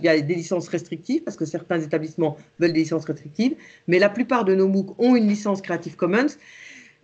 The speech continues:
euh, et en général, ils posent une licence Creative Commons non commerciale. Et, euh, et évidemment,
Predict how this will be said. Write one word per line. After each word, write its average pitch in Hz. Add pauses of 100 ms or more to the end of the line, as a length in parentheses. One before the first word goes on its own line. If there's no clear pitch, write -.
euh, 180
et 202
en 185
général, 190
ils 196
posent 247
une 190
licence 185
Creative 180
Commons 240 (100)
non 254
commerciale. 202 (1120)
Et, 170
euh, 151 (120)
et 180
évidemment, 208